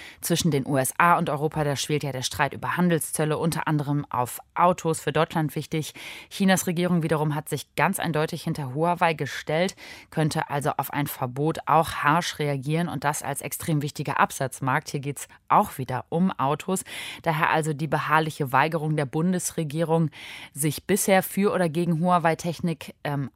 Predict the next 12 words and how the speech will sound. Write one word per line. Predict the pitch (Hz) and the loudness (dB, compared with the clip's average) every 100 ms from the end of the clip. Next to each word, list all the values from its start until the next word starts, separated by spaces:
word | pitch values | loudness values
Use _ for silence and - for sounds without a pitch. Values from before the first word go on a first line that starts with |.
| - | 0
auszusprechen. | 160 196 - 190 - 180 190 175 - - - | 2 2 -2 -2 -2 2 2 2 -4 -16 -16
Vergangene | - 156 160 170 160 | -2 2 4 4 0
Woche | 151 | -2
hat | 160 - | -4 -4
die | |
Bundesnetzagentur | 143 160 160 - 156 139 185 - 175 165 165 - 170 170 | -2 0 0 0 0 2 0 -2 -2 0 -2 -2 2 2
zwar | - - 147 | 2 2 2
neue | 147 143 131 | 2 2 0
Sicherheitsregeln | 151 - 180 165 156 - 151 156 143 | -2 -2 0 0 -2 -2 -2 -2 -2
für | - | -2
Mobilfunktechnik | 156 147 151 160 - 160 135 165 - 156 | -2 -2 -2 -2 -2 -6 -4 -6 -4 -6
vorgeschlagen. | - 160 147 143 - 151 151 160 | -2 0 0 -2 2 4 4 2